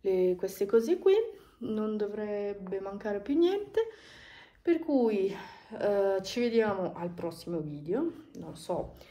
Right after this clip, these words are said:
credo tra due settimane, se non tre settimane, perché ormai la spesa anche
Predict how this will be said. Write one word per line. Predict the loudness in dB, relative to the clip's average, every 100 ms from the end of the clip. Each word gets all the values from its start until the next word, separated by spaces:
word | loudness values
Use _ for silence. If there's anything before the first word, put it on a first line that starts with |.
| -20
credo | -4 -2 -2 -2
tra | -2
due | -2 -2 -4
settimane, | -4 -10 -8 -6 -6 -6 -6
se | -8 -8
non | -8 -6 -8
tre | -6 -8
settimane, | -6 -10 -8 -6 -4 -2 -2
perché | -4 -8 -14 -12 -10 -8
ormai | -4 -4 -2 -2
la |
spesa | -2 -2 -4 -2
anche | -4 -4